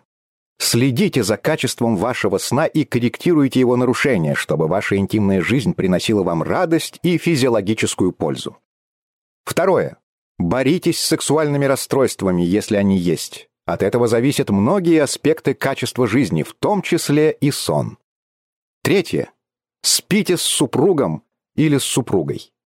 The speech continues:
Большинство исследований на эту тему показывают, что совместный сон с партнёром укрепляет отношения,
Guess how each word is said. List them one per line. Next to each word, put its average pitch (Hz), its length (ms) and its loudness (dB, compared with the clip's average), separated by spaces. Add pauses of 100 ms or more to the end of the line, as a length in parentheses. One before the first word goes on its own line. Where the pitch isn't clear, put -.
(220)
Большинство 160 640 2
исследований 151 560 2
на 139 140 2
эту 135 140 0
тему 131 240 0
показывают, 95 580 0
что - 180 -4
совместный 107 600 0
сон 139 220 0
с - 80 -8
партнёром 139 640 0
укрепляет 123 580 2
отношения, 101 680 0